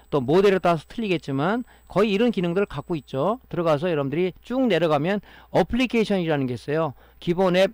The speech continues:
앱 권한 이런 게 있습니다. 애플리케이션을 터치를 하게 되면 쭉 밑으로 이렇게 내려가십시오. 그 스크롤해서 내려가면 이 후라는 게 있어요. 후, 후를 터치합니다. 그러면 여기에 보면 어플리케이션 정보가 있는데 여기 지금 전화 앱,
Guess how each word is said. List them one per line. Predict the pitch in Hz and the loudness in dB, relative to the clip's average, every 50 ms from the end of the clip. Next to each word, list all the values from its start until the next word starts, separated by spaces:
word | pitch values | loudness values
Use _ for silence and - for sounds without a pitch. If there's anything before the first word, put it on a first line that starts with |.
| - - | 0 -2
앱 | 156 175 - | -2 -2 -2
권한 | - - 143 147 151 143 135 | -2 -4 -2 0 0 0 0
이런 | 135 131 | -2 -4
게 | 131 | -4
있습니다. | 120 - - 131 117 113 139 151 147 | -6 -6 -6 -6 -4 -4 -4 -2 -4
애플리케이션을 | 147 - - 180 180 160 160 147 170 175 170 151 - - _ - 185 185 - | -4 -6 -6 -8 -4 -4 -4 -2 -2 -4 -4 -6 -10 -16 _ -4 -4 -4 -4
터치를 | - 247 - - - - 226 | -6 -10 -10 -8 -4 -2 -2
하게 | 214 180 180 | -2 -2 -4
되면 | 147 143 131 135 165 190 180 147 123 104 - _ _ _ _ _ _ _ _ _ _ _ _ _ _ _ _ _ _ _ _ _ _ _ _ - _ _ _ _ _ _ | -6 -4 -4 -2 -2 -2 -2 -2 -4 -8 -14 _ _ _ _ _ _ _ _ _ _ _ _ _ _ _ _ _ _ _ _ _ _ _ _ -20 _ _ _ _ _ _
쭉 | - 294 294 302 302 302 302 254 | -6 -4 0 4 4 4 4 4
밑으로 | 208 214 - 254 254 | 2 0 -2 -2 -4
이렇게 | 233 208 240 | 0 0 0
내려가십시오. | 175 151 160 185 202 190 170 147 127 - - 151 | 2 2 2 4 4 2 2 0 -4 -8 -8 -8
그 | - - - | -8 -8 -18
스크롤해서 | - - - 254 262 226 196 220 | -20 -12 -8 -2 -2 -2 -2 0
내려가면 | 196 180 190 185 175 156 160 185 185 170 | 0 0 0 0 0 -2 -2 -4 -4 -4
이 | 165 | -6
후라는 | 160 - - - 294 302 294 269 254 233 208 185 160 | -8 -8 -12 -12 -10 -10 -4 0 0 0 0 -2 -4
게 | 127 | -6
있어요. | 110 127 156 151 | -8 -8 -10 -10
후, | - - 170 139 131 120 107 104 - _ _ _ _ | -10 -12 -12 -12 -12 -12 -12 -14 -18 _ _ _ _
후를 | - - 233 220 208 208 196 | -10 -8 -6 -4 -4 -4 -6
터치합니다. | - - 214 - - 208 190 151 135 117 131 127 123 113 104 - _ _ _ _ _ _ _ | -6 -10 -14 -12 -8 -8 -6 -6 -6 -6 -6 -6 -6 -8 -10 -14 _ _ _ _ _ _ _
그러면 | - 190 202 220 220 202 - - - _ _ _ - | -4 -2 0 0 0 -2 -4 -10 -20 _ _ _ 0
여기에 | 180 196 170 185 190 196 | 0 0 2 2 2 2
보면 | 170 160 156 170 170 | 2 0 -2 0 0
어플리케이션 | 147 147 - - 202 180 185 180 196 185 | 0 0 0 -2 -2 -2 0 0 0 -2
정보가 | - 143 135 131 127 147 151 170 156 | -2 -2 -4 -2 -2 -2 -2 -2 -2
있는데 | 131 127 120 117 123 160 175 175 156 131 107 - - - - - - - - | -2 -4 -4 -4 0 2 2 4 2 2 -2 -4 -14 -20 -20 -20 -20 -4 -4
여기 | 175 196 233 220 | -2 0 0 -2
지금 | 220 214 247 233 196 156 - | 0 2 2 2 2 -2 -4
전화 | - - 175 208 226 233 214 170 | -2 2 2 4 6 6 6 6
앱, | 170 170 127 | 4 4 2